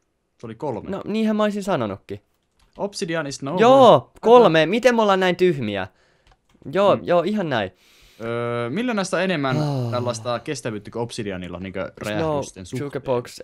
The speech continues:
Speaker 2: en Portal Flame. Älä kysy, mistä mä tiesin ton, mut siis se oli jotenkin niin kun,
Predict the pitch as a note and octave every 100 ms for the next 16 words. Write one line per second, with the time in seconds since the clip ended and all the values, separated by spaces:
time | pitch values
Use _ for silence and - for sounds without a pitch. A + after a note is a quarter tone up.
0 | - C#3 C3+ B2+ A#2 G#2 G2+ - G2 F2+
1 | A#2 - _ _ _ _ _ _ _ -
2 | - _ _ - F#3+ A3+ A3+ G3+ F3+ E3+
3 | D#3 D3 D#3 C3 A#2 F#2+ G2+ G2 - G#2+
4 | - C3+ C3+ B2 A#2 G#2 G2 G2 F#2+ F#2+
5 | E2+